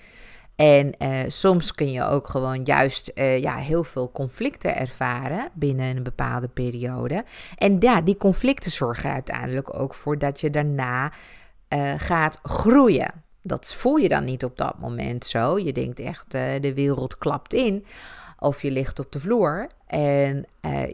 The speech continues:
je vraagt je af van, "Komt het ooit nog goed?" Maar dan ervaar je dus dat, ja, "What doesn't kill you makes you stronger." Dus dan heb je dat weer geleerd. Nou,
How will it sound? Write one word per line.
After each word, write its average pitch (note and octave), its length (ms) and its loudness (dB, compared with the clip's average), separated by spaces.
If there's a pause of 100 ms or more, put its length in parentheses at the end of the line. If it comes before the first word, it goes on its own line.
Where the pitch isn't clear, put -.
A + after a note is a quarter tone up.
(100)
je D3 120 2
vraagt C3+ 400 -2
je - 100 -4
af - 260 2
van, D3 180 -2
"Komt D3 220 -4
het C#3 120 -8
ooit B2 220 -2
nog C#3+ 140 -6
goed?" - 460 -2 (340)
Maar G3 380 2
dan E3+ 180 -2
ervaar D#3 580 -4
je G#3 140 0
dus E3+ 340 0
dat, C3+ 500 0 (240)
ja, A3+ 300 -2 (300)
"What C#3+ 240 -2
doesn't D#3 440 -4
kill F#3 340 2
you F#3+ 120 0
makes G3+ 380 -2
you A3 120 -2
stronger." D#4+ 840 4 (640)
Dus G#3+ 140 2
dan G#3+ 140 2
heb G3+ 280 2
je G3 200 -4
dat D#3+ 320 2
weer B2 300 -2
geleerd. - 640 -6 (360)
Nou, - 160 -4